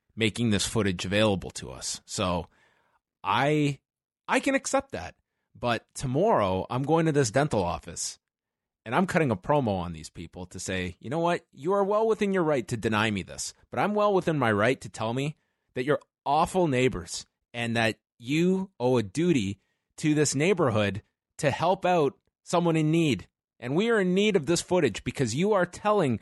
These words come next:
this person that it was okay to hit our car. And there was an eyewitness at this dental office that saw it happen, that saw the person get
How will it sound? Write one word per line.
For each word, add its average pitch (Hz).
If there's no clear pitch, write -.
this 165
person 165
that 220
it 220
was 196
okay 160
to 131
hit 226
our 202
car. 135
And 175
there 175
was 180
an 175
eyewitness 269
at 120
this 135
dental 107
office 90
that 185
saw 208
it 208
happen, 190
that 139
saw 208
the 233
person 165
get 156